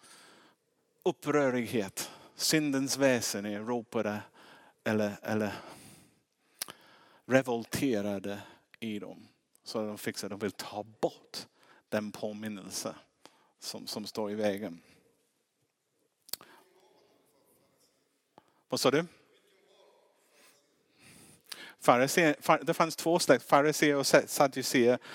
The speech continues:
Fariséerna var religiösa ledare som var utbildade i judisk tro. Som, eh,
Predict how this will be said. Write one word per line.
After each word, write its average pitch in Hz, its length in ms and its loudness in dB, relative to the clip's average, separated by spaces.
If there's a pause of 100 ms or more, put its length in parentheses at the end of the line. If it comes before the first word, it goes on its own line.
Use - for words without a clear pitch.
(180)
Fariséerna 143 880 4 (280)
var 135 220 2
religiösa 139 640 6
ledare 127 500 4
som 131 160 -4
var 123 140 0
utbildade 120 580 4
i 117 40 0
judisk 117 680 -2 (260)
tro. 131 400 -4 (560)
Som, 117 420 -2
eh, 113 340 4